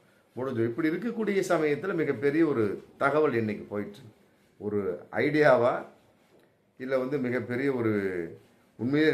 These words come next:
நடக்கக்கூடிய விஷயமா? ஏன்னு கேட்டா இது நடக்குமா அப்படிங்கிறது சந்தேகம்தான். ஏன்னு கேட்டா அங்கேயும் கூட்டணிக்கு நாங்கள் தயாராக இல்லை அப்படின்னு சொன்ன அதே நேரத்துல கூட்டணி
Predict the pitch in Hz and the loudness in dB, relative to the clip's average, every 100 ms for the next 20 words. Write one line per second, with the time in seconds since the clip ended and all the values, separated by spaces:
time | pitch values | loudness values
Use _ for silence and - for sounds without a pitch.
0 | 123 139 143 120 123 117 110 110 101 98 | 4 2 0 -4 0 0 0 -2 -4 -4
1 | 101 151 151 135 156 135 95 110 - _ | -2 0 0 -2 0 0 0 -4 -12 _
2 | - - _ _ - 92 98 143 175 185 | -20 -20 _ _ -12 -6 0 2 2 0
3 | 185 175 147 165 160 165 143 131 127 120 | 4 4 4 2 2 2 2 -2 0 -2
4 | 101 87 - - _ _ _ - 135 135 | -2 -6 -12 -18 _ _ _ -4 -4 -2
5 | 143 170 147 185 196 214 170 117 87 85 | 0 0 0 -2 -2 0 2 0 -2 -8
6 | - _ _ _ - 196 - 170 123 95 | -16 _ _ _ -8 -6 0 2 2 -4
7 | - - 113 127 113 123 139 151 151 139 | -10 -8 -4 -2 0 0 4 6 6 4
8 | 117 107 120 127 113 90 - - _ _ | 2 -4 -6 -2 0 -2 -6 -18 _ _
9 | _ - 113 135 147 131 131 139 131 113 | _ -6 -6 -4 -6 -6 -4 -2 0 0
10 | 127 131 117 107 104 110 175 - - _ | 0 0 0 0 -2 -4 -6 -6 -18 _
11 | _ _ _ _ _ _ 226 - 220 190 | _ _ _ _ _ _ -10 0 2 4
12 | 143 | 2